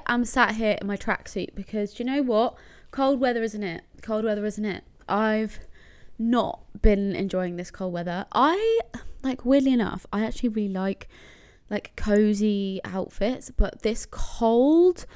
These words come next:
and having to layer up so much, mm-mm, not for me. No, thank you. No, thank you. Rather not. I'd rather not.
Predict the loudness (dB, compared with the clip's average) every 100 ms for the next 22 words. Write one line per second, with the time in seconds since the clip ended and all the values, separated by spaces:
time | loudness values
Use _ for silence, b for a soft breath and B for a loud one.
0 | B B B -6 -6 -8 -14 _ _ -14
1 | -6 -4 -2 0 0 0 -2 -4 -8 -10
2 | -8 -6 -4 -2 -4 -6 -14 -16 -18 -20
3 | -8 -2 -2 0 -2 -2 -6 -16 -8 0
4 | 2 0 -2 -4 -2 -4 B B B 0
5 | 0 0 -2 0 0 0 -4 -20 -20 _
6 | -4 0 2 0 -2 -6 -8 -8 -6 -2
7 | 0 2 0 -2 -12 -12 2 6 6 6
8 | 4 2